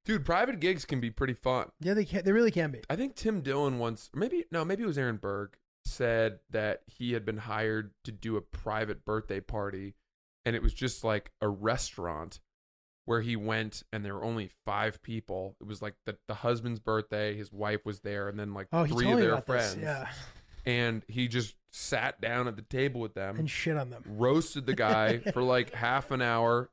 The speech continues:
Speaker 1: ate with them, had a few glasses of wine, and then left
Speaker 2: It's a great
Speaker 1: and got
Speaker 2: story.
Speaker 1: paid, like,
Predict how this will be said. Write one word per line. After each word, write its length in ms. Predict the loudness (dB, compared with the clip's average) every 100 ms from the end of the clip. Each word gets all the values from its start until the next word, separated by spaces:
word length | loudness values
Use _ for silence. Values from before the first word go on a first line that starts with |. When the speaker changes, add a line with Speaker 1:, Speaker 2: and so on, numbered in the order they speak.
| -2
Speaker 1:
ate 320 | 0 0 0
with 200 | -4 2
them, 340 | 4 4 2
had 220 | 0 0 0
a 40 |
few 180 | 0 2
glasses 380 | 4 4 2 -2
of 80 | 0
wine, 380 | 2 2 2
and 140 | 0 0
then 180 | 0 2
left 560 | 2 4 4 0 -10 -20
Speaker 2:
It's 80 |
a 20 | -14
great 200 | -12 -6
Speaker 1:
and 80 | 0
got 220 | 2 2
Speaker 2:
story. 140 | 2 4
Speaker 1:
paid, 120 | 4 4
like, 220 | 2